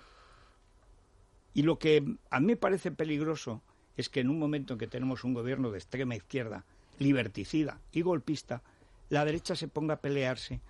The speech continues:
por algo que, al menos en Madrid, no es un problema. El adoctrinamiento es un problema en Cataluña, en Valencia, en Baleares, en el País Vasco, en Navarra. Ahí sí es un problema.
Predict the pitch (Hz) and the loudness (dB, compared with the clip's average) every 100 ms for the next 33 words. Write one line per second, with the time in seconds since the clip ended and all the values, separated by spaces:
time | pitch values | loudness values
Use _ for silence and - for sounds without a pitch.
0 | - - - 127 143 156 131 - 131 131 | -20 -18 -2 0 2 2 0 -6 -4 -4
1 | - 113 113 180 226 - 143 117 113 151 | -2 -2 4 6 4 4 0 -2 0 0
2 | 220 - _ _ - 131 165 123 - 117 | 0 -6 _ _ 0 4 4 4 0 -4
3 | - 165 156 92 92 85 - 104 92 107 | 0 2 2 0 -4 -6 -4 -4 -4 -4
4 | 113 113 107 113 143 151 - 92 127 131 | -4 -2 -2 0 0 -2 -4 -2 2 2
5 | 98 - _ _ _ - 95 92 135 - | 0 -16 _ _ _ -4 0 4 4 4
6 | - 87 92 101 117 104 87 101 - 113 | -2 -2 2 4 4 2 -4 -8 -2 0
7 | 113 113 117 - - - - 98 98 110 | 0 0 -2 -8 -16 -18 -8 -2 0 2
8 | 110 90 - _ - 104 117 143 160 151 | 0 -4 -14 _ -2 2 4 4 4 4
9 | - 113 - 101 170 127 | 2 -10 -8 0 2 2